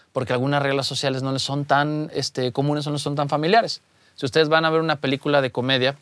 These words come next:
y ponen un grupo de, aquí están los de quince, aquí están los de veinte, aquí están los de treinta, aquí están los de cuarenta,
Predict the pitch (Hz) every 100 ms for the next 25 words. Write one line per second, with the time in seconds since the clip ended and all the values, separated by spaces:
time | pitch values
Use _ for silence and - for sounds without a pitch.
0 | _ - 113 135 127 127 127 123 131 117
1 | - 107 135 156 143 123 139 139 139 139
2 | - 127 113 113 131 123 123 131 120 110
3 | 120 123 120 120 123 120 110 107 107 117
4 | -